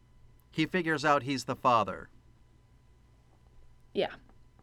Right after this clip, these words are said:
Speaker 1: If you're a detective, which he's not, but I'm just <laughs> saying, even if you want to be a detective, your ex-girlfriend has a daughter who's about ten years old, and you guys broke up about ten years ago,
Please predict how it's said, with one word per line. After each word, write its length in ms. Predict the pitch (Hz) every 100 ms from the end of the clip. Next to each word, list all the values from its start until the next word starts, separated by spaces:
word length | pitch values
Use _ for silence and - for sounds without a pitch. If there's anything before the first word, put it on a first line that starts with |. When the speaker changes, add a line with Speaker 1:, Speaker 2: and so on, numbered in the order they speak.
| - - - -
Speaker 1:
If 160 | 151 139
you're 160 | 226 208
a 40 |
detective, 760 | 180 - 196 190 127 107 98 -
which 180 | 139 -
he's 160 | 104
not, 320 | 110 123 95 -
but 100 | 127
I'm 140 | 120 107
just 180 | 139 -
<laughs> 100 | -
saying, 320 | 143 113 107
even 220 | 165 175
if 120 | 151 160
you 100 | 147
want 200 | 147 127
to 60 |
be 200 | 104 147
a 60 | 123
detective, 680 | 104 117 101 - 101 95 - - - - - - - - - - - - - -
your 180 | 135 156
ex-girlfriend 840 | 160 - - 156 143 - 135 127 117
has 220 | 135 127
a 40 |
daughter 720 | 104 139 135 120 110 101 101 - - - -
who's 180 | 135
about 300 | 120 135 135
ten 220 | - 139 120
years 280 | 120 107
old, 460 | 127 120 107 98 95 - - - -
and 300 | 120 117 123
you 80 |
guys 240 | 139 131 117
broke 300 | 123 127 127
up 180 | 127 -
about 340 | 120 123 127
ten 260 | - 135 120
years 260 | 131 131 113
ago, 500 | 104 98 92 90